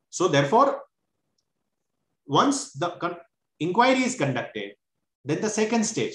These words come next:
provide an opportunity of being heard, that too after taking prior approval by serving upon the S S C a show cause notice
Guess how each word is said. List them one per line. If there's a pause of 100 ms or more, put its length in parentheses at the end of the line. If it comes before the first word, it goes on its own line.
(880)
provide
an
opportunity
of
being
heard, (1120)
that
too
after
taking
prior
approval (1000)
by
serving
upon
the
S
S
C (560)
a
show
cause
notice